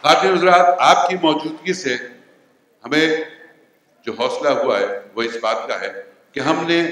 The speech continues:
शाहकार ड्रामे तख्लीक करने वाले बेशुमार सीनियर्स को यहाँ मजबूर किया कि आप आवाम से राब्ता करें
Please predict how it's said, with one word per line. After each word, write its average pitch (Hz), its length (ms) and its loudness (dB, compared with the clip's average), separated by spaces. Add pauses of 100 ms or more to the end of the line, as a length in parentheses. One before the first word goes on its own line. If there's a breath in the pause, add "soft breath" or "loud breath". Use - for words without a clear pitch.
(420)
शाहकार 151 640 4
ड्रामे 95 380 -4 (920)
तख्लीक 135 440 -2
करने 117 280 -10
वाले 98 340 -4 (640)
बेशुमार 113 580 -2
सीनियर्स 170 640 -2
को 95 180 -10 (600)
यहाँ 120 280 -4 (140)
मजबूर 143 420 0
किया 98 240 -8
कि - 680 -18 (160)
आप - 720 -2
आवाम 143 440 4
से 117 120 -4
राब्ता 92 380 -4
करें 98 260 -6